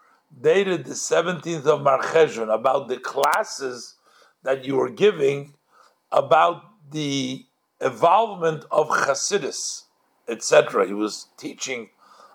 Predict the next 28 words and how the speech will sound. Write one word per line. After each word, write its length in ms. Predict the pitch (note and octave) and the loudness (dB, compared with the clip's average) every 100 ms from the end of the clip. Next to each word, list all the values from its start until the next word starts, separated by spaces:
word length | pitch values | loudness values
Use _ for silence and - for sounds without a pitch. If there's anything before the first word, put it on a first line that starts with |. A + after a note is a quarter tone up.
| - | -4
a 80 | - | -2
class 540 | - E3 F3+ D3+ - | 4 6 6 4 0
how 320 | A#2 C3 C#3 C#3 | 0 2 2 0
Chassidus 680 | - B2 - C#3+ C3 - | -2 -4 -6 -4 -4 -4
evolved, 640 | A2 G2+ B2+ A#2+ A2+ - - _ _ _ _ _ _ _ _ _ _ _ _ _ G#2 | -2 2 2 2 0 -6 -20 _ _ _ _ _ _ _ _ _ _ _ _ _ 2
I 80 | |
guess, 480 | A2 C3+ B2+ - - _ - - _ - | 6 8 6 2 -12 _ -20 -20 _ -2
till 200 | - C#3+ | 2 2
the 140 | B2 | 0
time 300 | A#2 B2 A#2+ | 4 4 4
of 120 | G2+ | -2
the 80 | G#2+ | 2
Rebbe 360 | D3+ F#3 E3+ C#3 | 6 6 6 2
or 100 | A#2 | 2
from 160 | G2 | -2
before. 600 | G2+ G#2+ F3 F#3+ D3 - _ _ _ _ _ _ _ _ _ _ _ _ _ _ - - - - - - | -14 -4 2 4 4 -2 _ _ _ _ _ _ _ _ _ _ _ _ _ _ -20 -20 -20 -20 -20 4
The 100 | C#3+ | 8
Rebbe 220 | F#3+ G#3+ | 8 8
says, 340 | - G#3+ G3 D3 | 4 6 4 4
"It 100 | C#3 | 2
appears 920 | C3+ - G#3 A3+ C#3+ A#2+ - - - _ _ _ _ - | 0 -2 0 2 0 -4 -10 -14 -18 _ _ _ _ -2
from 200 | C#3 C#3 | 2 6
your 120 | C#3 | 8
letter 680 | C3+ D3+ G#3 F3+ C3+ C3+ - | 8 8 6 6 4 2 4
that 300 | C3 C#3 D3 | 6 6 0
the 140 | C3 | -6
great 460 | B2 D#3 F#3+ A#3 - | -4 6 6 6 0
majority 960 | F3 B2+ D3+ D#3 E3 C#3+ G#2+ G#2+ G2+ | -2 2 4 4 4 0 -4 -10 -12